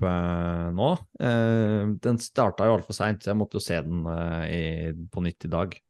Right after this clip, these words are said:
eh, i reprise. Eh, men herregud, nå er vel forty-niners det beste laget i N F L,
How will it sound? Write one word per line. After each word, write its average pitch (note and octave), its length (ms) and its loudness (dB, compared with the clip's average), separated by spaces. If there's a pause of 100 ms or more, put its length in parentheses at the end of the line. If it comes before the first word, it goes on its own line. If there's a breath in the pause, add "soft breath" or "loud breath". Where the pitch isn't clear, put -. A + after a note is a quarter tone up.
(800)
eh, F#2+ 80 0
i F2 160 2
reprise. F2+ 440 0 (540 loud breath)
Eh, F2+ 320 4
men F#2 500 2 (180)
herregud, F2+ 840 -8 (460)
nå G#2 260 2
er D#2+ 240 2
vel G2+ 200 0
forty-niners G#2 640 0
det F2+ 100 -2
beste F2+ 300 -2
laget D#2+ 280 -2
i D#2+ 80 -2
N E2 80 -2
F E2 100 -4
L, - 140 -2